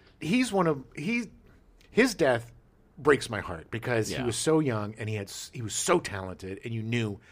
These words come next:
Speaker 2: Yeah.
Speaker 1: he had a thousand more amazing performances
Speaker 2: Oh, yeah,
Speaker 1: to give.
Speaker 2: yeah.
Speaker 1: And also, a shout out to Chris Sarandon, who played, uh,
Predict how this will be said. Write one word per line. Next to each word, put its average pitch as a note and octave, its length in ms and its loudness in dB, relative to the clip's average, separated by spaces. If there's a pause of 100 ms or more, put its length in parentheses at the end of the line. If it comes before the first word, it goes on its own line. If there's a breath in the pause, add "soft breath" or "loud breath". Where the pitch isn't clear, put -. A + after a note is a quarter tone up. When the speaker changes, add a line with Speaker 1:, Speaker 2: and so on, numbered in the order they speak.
(140 soft breath)
Speaker 2:
Yeah. - 140 -4
Speaker 1:
he A#2+ 60 -2
had G#2+ 360 0
a G2 40 -12
thousand G2+ 480 -6
more F#2+ 140 -8
amazing F#2 340 -8
performances A#2+ 440 2
Speaker 2:
Oh, - 40 -
yeah, E2 120 -10
Speaker 1:
to - 60 -14
give. E2+ 220 -14
Speaker 2:
yeah. D2 160 -10 (420 loud breath)
Speaker 1:
And D3+ 180 2
also, F3+ 440 6
a D#3 280 -2
shout D#3 240 2
out C#3 140 0
to - 60 -12
Chris - 260 -4
Sarandon, A#2 420 -4
who G2 140 -8
played, G#2 540 -2
uh, C3 80 -6